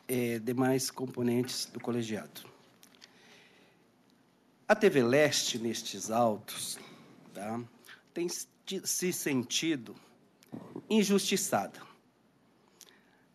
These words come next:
Primeiro, pela formação como houve o inquérito no Ministério Público. As folhas cinquenta e oito dos autos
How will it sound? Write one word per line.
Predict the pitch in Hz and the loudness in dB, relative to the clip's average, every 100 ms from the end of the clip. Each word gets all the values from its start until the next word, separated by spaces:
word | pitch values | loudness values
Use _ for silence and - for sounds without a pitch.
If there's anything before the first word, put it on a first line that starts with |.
| _ _ | _ _
Primeiro, | 254 226 220 220 208 | 0 4 10 10 10
pela | 220 202 | 8 8
formação | 180 196 180 170 151 - 175 175 | 8 6 6 4 4 6 8 8
como | 175 165 160 147 | 8 4 6 6
houve | 139 143 147 139 143 - | 8 8 6 2 0 0
o | 160 | 2
inquérito | 160 147 123 - 160 170 165 147 151 | 4 4 2 2 4 6 4 0 0
no | 151 147 | 2 2
Ministério | 139 135 131 - 139 135 | 4 4 4 4 4 4
Público. | 131 - 123 104 95 - - - - _ _ _ _ - - - - - - - - _ _ - | 2 4 4 2 -6 -10 -18 -18 -20 _ _ _ _ -20 -20 -20 -20 -20 -20 -20 -20 _ _ 4
As | 151 151 - | 6 6 4
folhas | 156 156 143 | 4 4 4
cinquenta | - 135 139 139 127 | 2 2 4 2 4
e | 117 | 0
oito | 113 135 135 135 | 4 4 4 0
dos | 110 104 | -6 -2
autos | 110 131 120 - | 2 2 2 -4